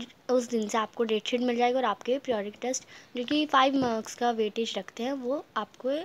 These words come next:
होंगे। तो इसे हम देख लेते हैं कब start होंगे। तो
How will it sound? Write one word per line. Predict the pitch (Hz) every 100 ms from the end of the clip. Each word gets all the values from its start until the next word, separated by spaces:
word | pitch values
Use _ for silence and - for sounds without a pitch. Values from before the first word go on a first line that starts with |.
| - - 226
होंगे। | 233 202 190 208 - - - - - - -
तो | 277 285
इसे | 254 285
हम | 285 277
देख | 269
लेते | 269 247
हैं | 285 285
कब | 254 233 -
start | 262 240 247
होंगे। | 247 254 294 - - - - - - - - - - - - - - - - - - -
तो | 339 311 311